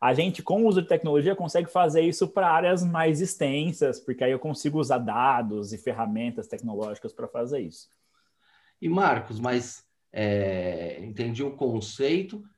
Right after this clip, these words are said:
Speaker 2: mas na prática, como é que funciona? O que que vocês usam pra fazer esses monitoramentos?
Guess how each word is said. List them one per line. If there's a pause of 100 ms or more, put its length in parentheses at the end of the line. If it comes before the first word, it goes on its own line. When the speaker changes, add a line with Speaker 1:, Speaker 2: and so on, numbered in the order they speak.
(120)
Speaker 2:
mas
na
prática,
como
é
que
funciona?
O
que
que
vocês
usam
pra
fazer
esses
monitoramentos?